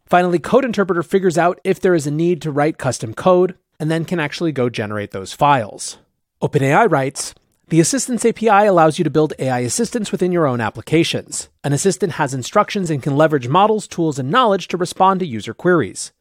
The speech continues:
The Assistants A P I currently supports three types of tools: code interpreter, retrieval, and function calling. In the future, we plan to release more Open A I built tools and allow you to provide your own tools on our platform." At a high level, a typical integration of the Assistants A P I has the following flow.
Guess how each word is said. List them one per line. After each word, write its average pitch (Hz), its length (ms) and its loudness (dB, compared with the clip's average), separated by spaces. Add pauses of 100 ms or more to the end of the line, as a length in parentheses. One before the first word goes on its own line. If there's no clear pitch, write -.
(140)
The 143 120 -2
Assistants 185 440 -2
A 139 80 -2
P 135 180 -4
I 165 180 0
currently 240 380 0
supports 180 400 -4
three 131 200 -6
types 113 240 -8
of 104 100 -14
tools: - 540 0 (380)
code 147 200 6
interpreter, 185 640 0
retrieval, 180 520 -2
and 147 180 -10
function 202 320 0
calling. 95 380 -8 (320)
In 123 100 -8
the 120 60 -4
future, 196 320 -2
we 185 80 4
plan 156 280 -2
to 156 80 -6
release 147 320 -2
more 160 300 2
Open 151 220 -2
A 135 100 -2
I 135 120 -2
built 123 280 -6
tools 196 380 2
and 147 140 -8
allow 175 200 0
you 226 100 -2
to 185 80 -6
provide 127 320 -4
your 139 160 -4
own 254 160 2
tools 185 300 0 (100)
on 117 140 0
our 98 100 0
platform." 151 680 -2 (340)
At 147 80 0
a 143 40 0
high - 180 2
level, 165 320 4
a 175 40 2
typical 240 360 0
integration 170 460 2
of 170 60 -4
the 170 100 2
Assistants 156 460 -2
A 123 60 -4
P 120 180 -2
I 185 240 4
has 156 200 -2
the 175 60 -8
following 101 440 -2
flow. 143 480 0